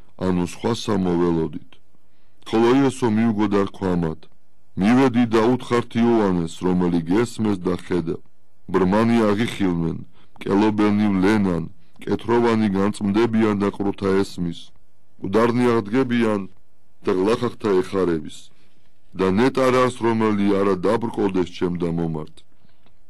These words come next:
დავით არც ესენი წარვიდეს, იწყო იესო სიტყვა და ესამას იოანესთვის. "რა ისა გამოხვედით უდაბნო თხილვად,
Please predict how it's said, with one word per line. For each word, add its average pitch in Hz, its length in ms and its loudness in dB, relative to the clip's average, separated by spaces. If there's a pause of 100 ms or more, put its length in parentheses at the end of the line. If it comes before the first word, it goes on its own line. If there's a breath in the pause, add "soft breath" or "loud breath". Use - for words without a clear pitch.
(160)
დავით 107 400 2
არც 117 240 -2
ესენი 110 480 0
წარვიდეს, 113 640 0 (460 soft breath)
იწყო 127 420 2
იესო 120 400 2
სიტყვა 110 420 -4
და 101 140 -2
ესამას 98 520 -2
იოანესთვის. 90 720 -2 (500)
"რა 107 160 -2
ისა 113 260 2
გამოხვედით 117 680 0
უდაბნო 110 500 2
თხილვად, 104 560 0